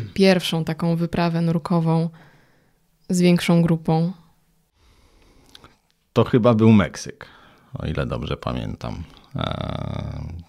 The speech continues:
Speaker 2: to musiałaby prezeska Ania, ona ma to wszystko w głowie, na pewno musiałaby, e, powspierać mnie trochę swoją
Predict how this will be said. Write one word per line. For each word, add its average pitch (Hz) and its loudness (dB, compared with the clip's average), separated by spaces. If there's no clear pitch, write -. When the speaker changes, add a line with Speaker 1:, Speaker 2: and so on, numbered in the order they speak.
Speaker 2:
to 98 4
musiałaby 80 0
prezeska 95 0
Ania, 87 0
ona 90 4
ma 90 4
to - -8
wszystko - 0
w 95 -2
głowie, 90 4
na 80 2
pewno 82 2
musiałaby, 78 -2
e, 82 -2
powspierać 85 -2
mnie 85 0
trochę 78 -4
swoją 78 -4